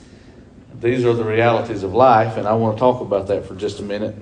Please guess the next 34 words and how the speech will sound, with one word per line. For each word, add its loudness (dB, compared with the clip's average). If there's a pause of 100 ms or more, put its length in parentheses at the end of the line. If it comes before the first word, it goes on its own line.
(280)
But 0
the, 2
the 0
verse 4
reads, 4
"So 4
Moses 4
brought 4
Israel 2
from -2
the 2
Red 4
Sea, 2
and -2
they 4
went -2
out -2
into -4
the 0
wilderness -2
of -4
Shur. -4 (1040)
And 4
they 8
went 2
three 4
days 4
in 2
the 2
wilderness -2 (1300)
and -2
found 0
no 2
water." 2